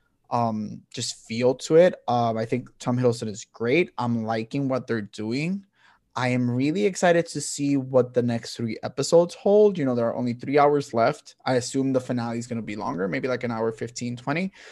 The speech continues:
So we'll see. Um, so I think, I think these three episodes have been a nice setup, and I think the last three episodes are just gonna raise the stakes and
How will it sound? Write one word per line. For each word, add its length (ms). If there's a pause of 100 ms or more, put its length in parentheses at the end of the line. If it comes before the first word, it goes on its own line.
(160)
So 140
we'll 120
see. 320 (360)
Um, 640
so 160
I 80
think, 480 (840)
I 100
think 220
these 220
three 180
episodes 400
have 120
been 140
a 40
nice 300
setup, 540 (200)
and 100
I 60
think 200
the 80
last 300
three 140
episodes 560
are 160
just 220
gonna 140
raise 340
the 100
stakes 520 (320)
and 640